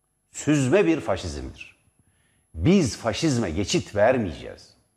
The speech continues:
Faşizmi kahrettik bu ülkenin tarihinde, bir kez daha kahredeceğiz, göreceksiniz. Buna gücünüz yetmeyecek Mehmet Barlas Efendi. Hiçbir biçimde gücünüz yetmeyecek.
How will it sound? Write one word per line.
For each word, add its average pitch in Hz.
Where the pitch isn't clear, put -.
Faşizmi 131
kahrettik 170
bu 151
ülkenin 139
tarihinde, 143
bir 220
kez 101
daha 92
kahredeceğiz, 87
göreceksiniz. 85
Buna 147
gücünüz 110
yetmeyecek 87
Mehmet 87
Barlas 87
Efendi. 67
Hiçbir 175
biçimde 110
gücünüz 82
yetmeyecek. 78